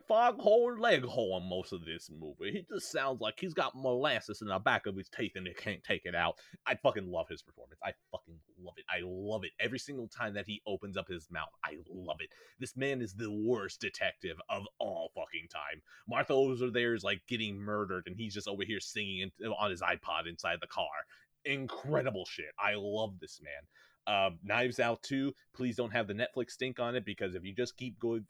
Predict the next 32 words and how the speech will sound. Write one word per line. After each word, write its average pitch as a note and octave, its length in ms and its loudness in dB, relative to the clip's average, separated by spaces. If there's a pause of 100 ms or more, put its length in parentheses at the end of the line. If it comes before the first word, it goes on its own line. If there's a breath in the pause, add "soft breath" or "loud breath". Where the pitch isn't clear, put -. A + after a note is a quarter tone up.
giving A2 240 -4
me G#2 100 -6
more G#2+ 240 -2
movies G#2+ 420 -2
of F#2+ 200 0
this F#2 220 -2 (720)
incredibly A#2+ 800 -2
Southern A2+ 460 -2
gentleman A2+ 640 -2
bubbling A#2 400 0
through B2 160 4
his A2 200 0
job, A#2 340 4 (340 loud breath)
I'm G2+ 260 4
in. D#2+ 220 -2 (220)
I'll, F2+ 380 2
this C3+ 240 -2
movie's B2 320 2
great. - 480 -10 (220)
This A2 140 -4
is, G#2+ 140 -8 (140)
I, G#2+ 240 2
I B2 40 6
don't C#3 120 2
know C3+ 120 6
what A#2 120 4
else A#2 160 0
to G2 80 -8
say. D#2+ 320 -2 (160)
It's G#2 100 -6
just, C3 140 -4
like, - 160 0